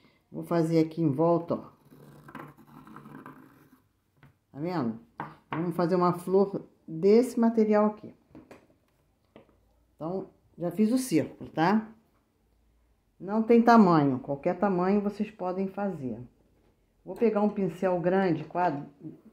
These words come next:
de cerdas macia, ó. Ó, cerdas macia. Ele já tá velhinho, mas eu gosto dele.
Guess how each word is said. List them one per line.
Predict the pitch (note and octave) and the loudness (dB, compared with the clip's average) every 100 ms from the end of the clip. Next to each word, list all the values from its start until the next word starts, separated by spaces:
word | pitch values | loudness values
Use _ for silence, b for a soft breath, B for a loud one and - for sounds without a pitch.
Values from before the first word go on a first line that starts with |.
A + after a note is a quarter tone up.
| _ | _
de | D#3+ | -20
cerdas | - - F3+ E3+ D#3+ | -12 -6 -4 -2 0
macia, | E3 D#3 - G3+ F#3+ C#3+ | 0 -2 -6 -6 -4 -4
ó. | A#2+ - _ _ _ _ _ _ _ _ C#3+ | -6 -14 _ _ _ _ _ _ _ _ -16
Ó, | D3 - - _ _ _ | -14 -14 -20 _ _ _
cerdas | C#3+ C3+ C3+ | -16 -12 -10
macia. | C#3 C3 - C3+ C3+ F3 G#3+ - _ b b b b b _ | -10 -10 -14 -14 -12 -10 -12 -16 _ b b b b b _
Ele | D3+ E3 | -14 -8
já | F#3+ | -2
tá | G#3+ | 0
velhinho, | G#3+ A#3+ G#3+ C#3 B2 | 4 4 4 2 -2
mas | C#3 D3+ | -2 0
eu | E3 | 2
gosto | F#3 F#3+ - | 2 0 -6
dele. | D#3 - | -8 -8